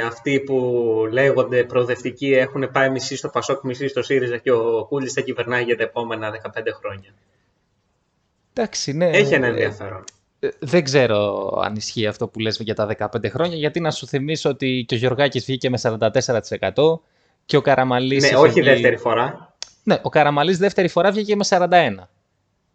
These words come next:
Speaker 1: Ναι.
Speaker 2: Ε, και μετά και διήρκεσε δύο χρόνια και μετά, ε, έχουμε υπογράψει δεκαπέντε μνημόνια.
Speaker 1: Ναι, αλλά αυτός δεν είχε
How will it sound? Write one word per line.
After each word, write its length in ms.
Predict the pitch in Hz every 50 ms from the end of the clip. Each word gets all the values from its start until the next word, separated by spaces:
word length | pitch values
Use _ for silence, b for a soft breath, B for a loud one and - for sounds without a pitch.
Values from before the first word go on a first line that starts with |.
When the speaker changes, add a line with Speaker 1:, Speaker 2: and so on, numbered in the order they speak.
| _ _
Speaker 1:
Ναι. 260 | _ 156 139 120 104 101 104 - _ _ _ _ _ _ _ _
Speaker 2:
Ε, 80 | 143 127 - _ _
και 140 | - 151 139
μετά 420 | 139 143 139 - 185 190 190 185
και 160 | 180 - 180 156
διήρκεσε 440 | 165 185 196 185 - 190 - -
δύο 200 | 156 165 190 170
χρόνια 280 | 156 - 175 202 214 202
και 120 | 196 202
μετά, 300 | 196 196 190 202 190 185 190 180 180 196 - 165 156 156 160 160 160
ε, 80 | -
έχουμε 260 | 175 170 - 196 190 185
υπογράψει 440 | 180 185 180 175 170 170 - -
δεκαπέντε 380 | 170 175 - 175 175 180 175 180
μνημόνια. 580 | 175 170 175 170 160 139 110 98 92 92 90 - _ _ _ _ _ _
Speaker 1:
Ναι, 220 | - 135 139 143 139
αλλά 160 | 131 127 120
αυτός 220 | 110 - 151 151
δεν 180 | 151 165 175 170
είχε 240 | 151 147 - 131